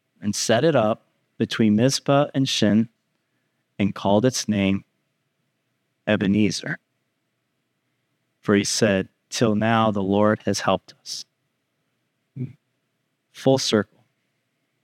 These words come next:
They encamped at Ebenezer at the very beginning. And when they encamped there, they were proud. They were self-reliant.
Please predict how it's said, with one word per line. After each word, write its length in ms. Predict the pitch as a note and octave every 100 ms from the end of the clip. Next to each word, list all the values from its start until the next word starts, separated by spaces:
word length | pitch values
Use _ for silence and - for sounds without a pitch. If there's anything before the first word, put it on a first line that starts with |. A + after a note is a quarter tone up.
| _ _ _ _ _ _ _ _ _ _ _ _ _ _ -
They 140 | C3+
encamped 500 | C#3+ - B2+ C#3 -
at 100 | A#2+
Ebenezer 580 | A#2 A2+ A2 A2+ G#2 G2+
at 80 | F#2
the 80 |
very 220 | - G#2 G#2+
beginning. 500 | A#2+ G#2+ G2 A2+ - _ _ _ _ _ _ _ _ _ _ _ _ _ _ _ _ _
And 140 | G#2+
when 100 | G#2+
they 220 | A2+ B2 B2
encamped 540 | A#2+ - D#3 F3 _
there, 320 | F#2+ F#2 A#2+ _ _ _ _ _ _ _ _ _ _ _ _ _ _
they 160 | A#2 A2
were 100 | G2+
proud. 560 | - B2 C3 F#2 - _ _ _ _ _ _ _ _ _ _ _ _
They 80 | G#2
were 100 | G2
self-reliant. 920 | - D3 C3 - A#2+ A2+ A#2+ A#2